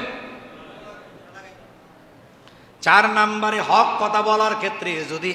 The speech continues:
আমার বিরুদ্ধে যায়, এরপর হক কথা থেকে বিরত থাকা যাবে না,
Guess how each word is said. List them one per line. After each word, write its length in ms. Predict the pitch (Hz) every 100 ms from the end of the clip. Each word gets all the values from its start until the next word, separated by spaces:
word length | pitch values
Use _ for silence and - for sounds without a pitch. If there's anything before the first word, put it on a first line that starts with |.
| -
আমার 420 | 160 160 175 175
বিরুদ্ধে 600 | 151 156 156 - 143 143 120
যায়, 680 | 127 117 131 120 117 107 104 - - - - - -
এরপর 540 | 101 110 117 113 131 127 120
হক 320 | 117 147 - -
কথা 260 | 147 160
থেকে 340 | 156 143 143 127
বিরত 460 | 131 135 131 135
থাকা 340 | 127 117 131 127
যাবে 320 | 120 123 135
না, 220 | 135 131